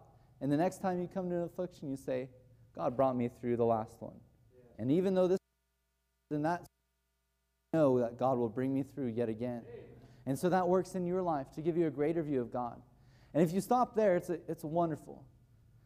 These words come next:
Let's continue on and see who is on the other side of the storm, the other side of the sea. Verse number twenty-six says, "And they arrived at the country of the Gadarenes, which is over against Galilee. And he,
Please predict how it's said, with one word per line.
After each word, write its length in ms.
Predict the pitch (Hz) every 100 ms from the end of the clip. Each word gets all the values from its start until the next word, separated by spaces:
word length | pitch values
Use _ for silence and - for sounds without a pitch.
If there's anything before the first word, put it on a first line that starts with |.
| -
Let's 180 | 185 202
continue 420 | 233 202 214 202
on 200 | 185 160
and 100 | 147
see 200 | 147 147
who 140 | 139 147
is 120 | 143
on 140 | 143
the 100 | 139
other 180 | 143 135
side 240 | 135 127
of 100 | 113
the 60 | 107
storm, 340 | - 113 107
the 120 | 113 135
other 160 | 135
side 240 | 127 117 117
of 60 |
the 60 | 113
sea. 300 | - 120 123 120 - - - - - - 131
Verse 240 | 156 170
number 200 | 165 147
twenty-six 600 | 143 156 147 147 139 -
says, 360 | - 117 117 - - _ - - - -
"And 140 | 151 160
they 60 |
arrived 460 | 151 143 160 185 185
at 100 | -
the 60 |
country 360 | - 180 170 185
of 60 | 165
the 80 |
Gadarenes, 600 | 147 127 113 113 107 104 - - - - - - - - - - _ _ -
which 200 | 143 143
is 120 | 127
over 240 | 139 127
against 360 | 120 123 113 -
Galilee. 400 | 123 113 104 117 - - - - - - - - - - _ _ -
And 140 | 120
he, 120 | 147